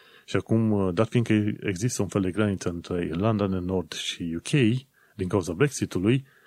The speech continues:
acum loialiștii sunt cei care fac, uh, scandalul mare pe acolo. Ce am mai aflat de curând este că britanicii nu sunt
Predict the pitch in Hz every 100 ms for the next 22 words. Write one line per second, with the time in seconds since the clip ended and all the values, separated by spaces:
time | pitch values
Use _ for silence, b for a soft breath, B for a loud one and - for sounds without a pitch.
0 | b - 90 117 92 87 92 147 - 98
1 | 98 85 104 101 90 - 98 - 104 95
2 | 85 - 90 90 90 85 87 87 - 90
3 | 87 87 87 - 85 - _ _ b b
4 | b b b b b b b b b b
5 | - 117 107 123 104 - 147 143 113 127
6 | - 107 95 131 139 131 135 120 - 117
7 | 143 - 123 131 -